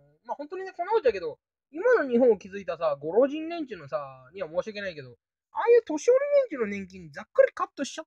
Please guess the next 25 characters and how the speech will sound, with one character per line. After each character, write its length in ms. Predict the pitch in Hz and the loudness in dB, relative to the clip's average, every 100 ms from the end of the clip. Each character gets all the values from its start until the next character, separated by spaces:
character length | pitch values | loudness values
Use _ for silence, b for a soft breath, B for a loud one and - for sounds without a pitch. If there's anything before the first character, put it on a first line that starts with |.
| - | -6
て 60 | |
で 80 | 494 | -4
も 80 | 285 | -2
い 60 | 202 | -4
い 40 | |
か 60 | 180 | -8
ら 80 | |
さ、 320 | 165 156 139 - b b _ - | -4 -4 -4 -10 b b _ -2
あ 60 | 226 | 0
あ 60 | |
い 100 | 320 | 0
う 80 | 285 | 0
若 220 | 233 - 587 | -2 4 6
い 80 | 554 330 | 6 4
世 80 | |
代、 220 | 208 190 - | -2 -4 -4
こ 120 | 302 | -6
れ 60 | 440 | 0
か 120 | 539 | 4
ら 140 | 494 | 4
の 60 | 285 | 2
日 100 | 254 | -2
本 200 | 277 226 | 0 0
を 80 | 202 | 0
さ、 240 | 170 | -4